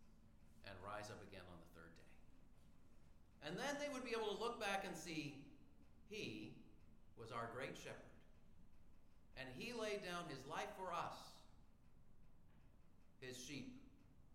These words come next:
who were lost and wandering away."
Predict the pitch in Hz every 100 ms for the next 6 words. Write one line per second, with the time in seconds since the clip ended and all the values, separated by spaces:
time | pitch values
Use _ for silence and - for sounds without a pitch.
0 | - - - - - - - - - 117
1 | 110 110 127 131 131 - - - - -
2 | - - - - - - - - - 92
3 | 104 127 123 120 117 98